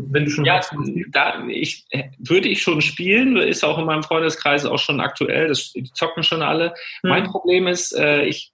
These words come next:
Speaker 2: äh, kann ich, ja, Problem, ich bin vor ungefähr sechzehn Jahren, hab ich Windows abgeschworen. Echt, ich bin auch nachtragend, was das angeht. Ich hatte, ich weiß gar nicht, was ich da geschrieben hatte, aber irgendwie Bluescreen, bupp, alles weg und das war nicht das erste Mal.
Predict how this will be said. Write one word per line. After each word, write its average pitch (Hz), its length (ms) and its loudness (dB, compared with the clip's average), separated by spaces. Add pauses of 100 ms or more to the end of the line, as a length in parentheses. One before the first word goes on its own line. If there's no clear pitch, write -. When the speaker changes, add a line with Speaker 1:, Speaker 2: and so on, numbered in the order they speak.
Speaker 2:
äh, 110 260 0
kann - 220 -6
ich, - 120 -10 (380)
ja, - 320 -12
Problem, 131 540 -2 (240)
ich - 120 -8
bin 156 160 0
vor 143 460 2
ungefähr 147 340 2
sechzehn 151 600 0
Jahren, 135 300 2
hab 135 160 -2
ich 113 240 -2
Windows 147 520 0
abgeschworen. 120 760 -2
Echt, - 200 -2
ich - 120 -6
bin 156 160 0
auch - 220 2
nachtragend, 104 560 0
was 101 100 -2
das - 180 -4
angeht. 113 280 0
Ich 127 120 -2
hatte, 135 300 2
ich - 220 -20
weiß 135 140 0
gar 123 100 4
nicht, 120 120 2
was - 160 0
ich 135 80 -6
da 135 120 2
geschrieben 127 480 -2
hatte, 127 180 2
aber 127 180 2
irgendwie 131 220 0
Bluescreen, 151 580 0
bupp, 160 220 0
alles 127 320 -2
weg - 200 0
und 123 140 0
das 123 160 0
war 123 100 4
nicht 120 120 0
das - 100 -2
erste 143 320 -2
Mal. 165 360 0